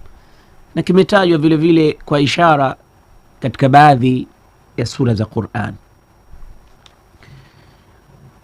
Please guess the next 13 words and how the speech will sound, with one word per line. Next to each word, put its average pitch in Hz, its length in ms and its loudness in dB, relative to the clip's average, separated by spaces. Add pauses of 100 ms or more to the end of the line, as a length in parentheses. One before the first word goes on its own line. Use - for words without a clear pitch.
(420)
Katika 143 280 -4
Suratu 196 680 -2 (280)
Ali 180 260 2
Imran, 143 560 -4 (480)
ambayo 135 480 2
sura 147 240 0
hii 190 240 2
imepewa 156 580 2
jina 160 500 0 (100)
la 139 180 2
familia 165 760 0 (1040)
na 135 200 4
ukoo 165 600 4